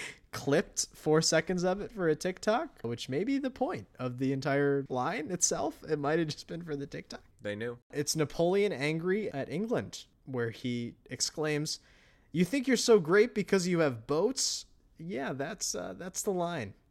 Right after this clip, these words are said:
Speaker 1: And it's just kinda thrown in there from what I remember. Yeah, this is the problem with the film, is that it's all in English, and it goes from, like, mid-century sort of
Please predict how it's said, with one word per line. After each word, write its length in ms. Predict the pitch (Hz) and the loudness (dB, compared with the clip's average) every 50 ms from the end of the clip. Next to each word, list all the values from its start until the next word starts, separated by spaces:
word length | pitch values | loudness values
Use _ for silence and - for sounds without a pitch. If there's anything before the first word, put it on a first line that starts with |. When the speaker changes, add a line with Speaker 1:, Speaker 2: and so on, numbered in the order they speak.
| _ - | _ -12
Speaker 1:
And 200 | - 131 151 165 | -8 -4 -4 -4
it's 180 | 175 - - - | -4 -4 -4 -2
just 240 | - 359 349 - | 0 0 -2 -2
kinda 260 | - - 330 349 349 294 | -4 -6 -4 -4 -4 -4
thrown 480 | - - - 165 180 208 226 226 202 | -4 -6 -4 -2 0 2 2 2 2
in 180 | 175 170 180 165 | 2 0 0 0
there 200 | 131 107 101 95 | 0 0 -2 -4
from 240 | - - 120 107 107 | -6 -8 -8 -6 -4
what 140 | 110 104 | -2 -2
I 80 | 101 101 | -2 -2
remember. 560 | 98 98 95 95 92 95 92 92 101 107 - - _ _ _ _ | -2 -2 -4 -4 -6 -8 -8 -10 -12 -14 -16 -18 _ _ _ _
Yeah, 120 | - 247 208 | -2 0 2
this 200 | 185 214 226 - | 4 4 4 4
is 120 | 262 220 | 2 2
the 100 | 214 196 147 | 2 0 0
problem 460 | - - 151 147 143 147 147 143 135 | 2 2 4 6 4 4 2 0 -2
with 160 | 127 120 110 | -2 -2 -4
the 80 | 110 101 | -6 -10
film, 500 | - - - 123 110 101 98 95 101 - - _ - | -8 -6 -4 -2 -2 -2 -4 -6 -10 -12 -16 _ -8
is 120 | 147 135 151 | -6 -2 0
that 140 | 165 165 | 0 0
it's 120 | 175 170 - | 0 0 0
all 180 | 175 185 208 214 | 2 2 2 2
in 60 | 202 | 2
English, 600 | 143 107 107 95 90 98 107 - - - - - - _ _ _ _ _ _ _ _ _ _ _ - | 0 -2 -4 -4 -6 -6 -4 -4 -6 -6 -8 -10 -14 _ _ _ _ _ _ _ _ _ _ _ -8
and 200 | 127 135 147 151 151 | -6 -4 0 2 4
it 220 | 151 - - - _ _ _ _ _ _ - 147 143 - | 2 2 2 -4 _ _ _ _ _ _ -16 -16 -4 0
goes 320 | 165 165 170 175 170 - | 2 4 4 4 4 2
from, 260 | - - 156 143 143 | 0 0 -2 -2 0
like, 340 | 143 120 107 107 110 - - - _ _ _ _ - | 0 -2 -2 -2 -6 -8 -14 -20 _ _ _ _ -12
mid-century 1300 | 143 143 139 143 143 143 143 - - 156 143 147 151 - - 156 147 147 139 131 127 127 123 123 127 127 | -8 -4 -2 0 0 0 0 0 0 0 0 0 -2 -2 -2 0 2 4 4 4 4 2 2 0 0 0
sort 400 | - - - 143 139 143 135 135 | -2 0 0 0 2 2 2 2
of 440 | 127 123 123 123 127 - - - | 2 2 0 -2 -4 -8 -14 -20